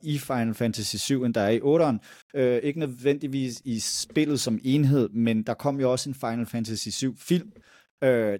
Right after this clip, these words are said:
der er ligesom blevet puttet lidt flere ting ind i det her univers, som gør, at det er sådan lidt mere, øh, øh, nutidigt. Altså, filmen var jo ikke for, for særlig lang tid siden.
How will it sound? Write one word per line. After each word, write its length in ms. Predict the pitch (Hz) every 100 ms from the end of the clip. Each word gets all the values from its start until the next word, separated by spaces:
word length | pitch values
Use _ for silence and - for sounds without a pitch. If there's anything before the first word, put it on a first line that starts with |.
| -
der 60 |
er 180 | 131 139
ligesom 560 | 156 147 139 147 143 127
blevet 320 | 135 131 113
puttet 300 | - 156 151
lidt 160 | 135 131
flere 360 | - 139 151
ting 300 | 147 156 147 -
ind 160 | 143
i 60 | 143
det 160 | 120 135
her 100 | 139
univers, 480 | 120 113 107 123
som 200 | - 123
gør, 360 | 104 120 127 139
at 200 | 120 98
det 80 | 120
er 40 | 104
sådan 400 | 120 117 113 104 - - -
lidt 220 | 117 -
mere, 340 | 123 123 127 98
øh, 240 | 101 95 -
øh, 160 | 95 92
nutidigt. 640 | 113 117 165 - 185 156 156
Altså, 320 | 175 151 104
filmen 520 | 95 - 180 165 147 127
var 80 |
jo 120 | 95 90
ikke 140 | 117
for, 240 | 127 117
for 120 | 95 107
særlig 240 | 139 123
lang 180 | 113 110
tid 80 | 104
siden. 360 | - 120 143